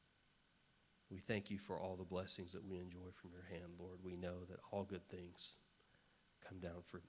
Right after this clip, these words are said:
from you, and we're thankful for the blessing that we have all inherited through the suffering of Christ. Help us to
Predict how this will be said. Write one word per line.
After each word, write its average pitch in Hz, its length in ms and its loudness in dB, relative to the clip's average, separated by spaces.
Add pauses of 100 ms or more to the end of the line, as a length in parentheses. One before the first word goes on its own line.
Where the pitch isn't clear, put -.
from 92 200 -4
you, 90 280 0 (100)
and 87 200 -4 (1700)
we're 101 100 6
thankful 92 540 0 (1300)
for 107 100 -2
the 92 80 -2
blessing 90 460 2
that 90 140 -2
we 95 80 -2
have 92 160 -2 (160)
all 90 320 -2
inherited 90 500 -4 (800)
through 92 140 0
the 87 80 -2
suffering - 420 -2
of 85 100 -12
Christ. - 500 -6 (1700)
Help 101 200 4
us 98 160 4
to 98 100 0